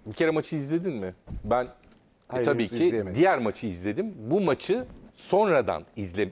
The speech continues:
Speaker 1: izledim. İşimiz gereği izlemek
Speaker 2: Evet.
Speaker 1: durumunda kaldım. Gerçekten sonucunu da çok merak ettiğim bir maçtı. Yani gel-, beni heyecanlandıran bir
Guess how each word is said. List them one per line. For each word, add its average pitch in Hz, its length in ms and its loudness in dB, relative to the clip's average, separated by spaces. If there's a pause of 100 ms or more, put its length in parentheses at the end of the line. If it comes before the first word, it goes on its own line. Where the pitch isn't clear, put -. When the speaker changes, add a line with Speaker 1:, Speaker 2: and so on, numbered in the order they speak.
Speaker 1:
izledim. 87 440 -4 (240)
İşimiz 123 420 -2
gereği 92 320 2
izlemek 139 340 0
Speaker 2:
Evet. - 60 -12
Speaker 1:
durumunda 131 260 0
kaldım. 160 320 2 (400)
Gerçekten 151 560 2
sonucunu 156 420 0
da 135 120 2
çok 185 260 2
merak 113 360 2
ettiğim 170 320 -4
bir 175 60 0
maçtı. 120 400 0 (400)
Yani 113 120 0
gel-, 143 180 4 (280)
beni 135 280 4
heyecanlandıran 151 800 4
bir 107 160 2